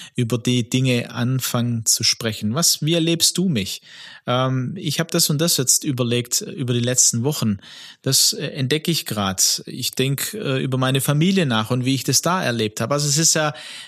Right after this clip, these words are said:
wirklich so ein, ein Lebens-, also es gehört zu unserem Lebensprozess, ähm, und von uns her die Einladung, sich mit uns auf den Weg zu machen, in den nächsten Wochen, Monaten und die Zeit zu nutzen, ins Gespräch zu kommen.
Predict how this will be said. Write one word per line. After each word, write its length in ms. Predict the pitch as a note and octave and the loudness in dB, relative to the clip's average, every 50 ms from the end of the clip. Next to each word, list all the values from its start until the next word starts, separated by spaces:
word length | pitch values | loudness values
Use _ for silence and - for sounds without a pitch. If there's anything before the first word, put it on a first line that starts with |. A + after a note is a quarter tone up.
| - | -6
wirklich 360 | - B2+ D#3 E3+ F3 F3 E3+ - | -2 0 0 2 2 2 2 2
so 160 | - D#3+ D#3 | 2 2 0
ein, 100 | D3 D3 | 0 -2
ein 180 | - D#3 C#3+ | -2 -2 -2
Lebens-, 520 | C#3+ C#3 C#3+ D#3 D#3+ E3 E3+ E3 - - - | 0 2 2 2 2 2 2 2 2 2 0
also 320 | - C#3+ B2+ C3 B2+ A#2+ C3 - | -2 -2 -2 -2 -4 -4 -6 -6
es 140 | C#3+ - - | -4 -2 0
gehört 280 | D#3 C#3+ D3+ F#3+ F#3+ | 2 2 2 2 2
zu 100 | - - | 0 0
unserem 300 | F3 E3 D3+ - D3+ C#3+ | 2 2 2 2 2 0
Lebensprozess, 1120 | C3+ B2+ C#3+ D#3 E3 F#3 F#3+ F#3+ - - - - F3 E3+ - - F#3 F#3+ F#3 - - - - - - - - - - - - - - _ C3+ | 0 2 2 2 2 2 2 2 0 0 -2 -4 -2 0 0 0 0 0 2 2 2 0 0 -4 -12 -20 -20 -20 -20 -20 -20 -20 -8 _ -2
ähm, 260 | C3+ C#3 C#3 C#3 C#3 | 0 0 0 -2 -2
und 160 | - C#3+ C#3+ | -2 -2 -2
von 160 | - - D#3+ | 0 0 0
uns 280 | D#3+ D#3+ F3+ G3 - - | 2 2 2 4 2 2
her 100 | F3 D#3 | 0 0
die 100 | D#3+ D3+ | -2 0
Einladung, 720 | A#2+ D3 D#3 E3 E3 D#3 D3+ D3+ D3+ D3+ D3+ D3+ D3+ D3+ | 0 0 0 2 2 2 2 2 2 2 2 2 2 2
sich 300 | D3 - - D3 C#3 - | 2 0 0 0 0 0
mit 120 | D#3 E3+ G3+ | 2 2 4
uns 220 | G#3+ A#3 D#4 - | 4 2 4 2
auf 140 | F#3+ D#3+ - | 2 0 0
den 160 | - C3+ B2 | 0 0 2
Weg 200 | A#2 A#2 A2+ - | 0 0 0 0
zu 120 | - - | 0 0
machen, 380 | B2 D#3+ G#3 - - G#2+ G2 - _ _ _ - - - - - - _ | 0 0 0 -2 -2 -4 -6 -6 _ _ _ -20 -20 -20 -20 -20 -16 _
in 140 | - C3 C3 | -2 0 0
den 100 | C3 B2+ | 2 2
nächsten 460 | C3 C#3 - - - - C3+ B2 A2+ | 0 0 2 2 2 2 2 0 2
Wochen, 300 | C3 F3 G3 - D#3 A#2+ | 0 0 0 0 0 0
Monaten 540 | A#2 C3 D#3+ G#3 A3+ E3 A#2 - - G#2+ G#2+ G#2+ - - - | 2 2 2 2 2 0 0 -2 -2 0 0 -2 -4 -6 -8
und 200 | - B2 A#2+ A#2 | -4 -4 -2 -2
die 100 | B2+ A#2 | 0 0
Zeit 300 | - - C3 C#3+ D#3+ D#3 | 0 0 2 0 0 0
zu 160 | - - C#3 | 0 2 2
nutzen, 460 | C3+ E3 F#3+ - - - A#3+ A2+ - | 2 2 2 2 2 2 2 0 0
ins 260 | - C#3+ D3+ D#3 - | 0 0 0 2 0
Gespräch 520 | - - A#2+ - - - A2+ A2+ A2+ - - | 2 0 0 0 0 0 -2 -2 -2 -2 -4
zu 120 | - A2+ | -6 -6
kommen. 460 | G#2+ - A#2 G#2+ G#2+ G#2 G2 F#2 - | -4 -2 -2 -2 0 -2 -2 -4 -8